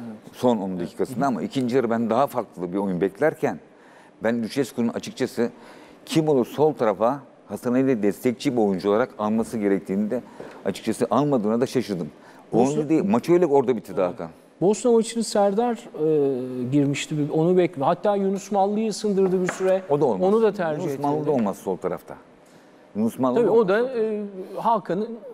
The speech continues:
Speaker 2: farklı bir
Speaker 1: Ha.
Speaker 2: versiyonu olur Çağlanoğlu.
Speaker 1: Bazen puan maçlarında rakibinize göre oyuncu tercih edebilirsiniz. Kim var bu havuzda? Gidip gelebilecek bekle. Çünkü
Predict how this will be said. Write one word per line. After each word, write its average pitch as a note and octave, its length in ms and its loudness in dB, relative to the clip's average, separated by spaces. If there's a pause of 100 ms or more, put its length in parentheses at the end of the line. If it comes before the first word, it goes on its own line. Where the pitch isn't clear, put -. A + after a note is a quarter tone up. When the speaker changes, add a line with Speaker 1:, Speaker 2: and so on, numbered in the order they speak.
(200)
Speaker 2:
farklı A3+ 280 -2
bir F3 140 0
Speaker 1:
Ha. D3+ 60 4
Speaker 2:
versiyonu C3+ 440 -2
olur G#2 240 -6
Çağlanoğlu. G2+ 520 -6 (400)
Speaker 1:
Bazen C#3 340 0 (320)
puan A#2+ 240 2
maçlarında A2+ 520 -6
rakibinize B2 640 -2
göre G#2+ 320 0 (1120)
oyuncu A#2+ 320 0
tercih G#2 320 0
edebilirsiniz. G2+ 580 -2 (600)
Kim F3 240 0
var A2+ 200 0
bu G2+ 100 0
havuzda? G2+ 440 -2 (520)
Gidip A2+ 280 2
gelebilecek F#2+ 540 -2
bekle. A2 340 -2
Çünkü C3 280 -6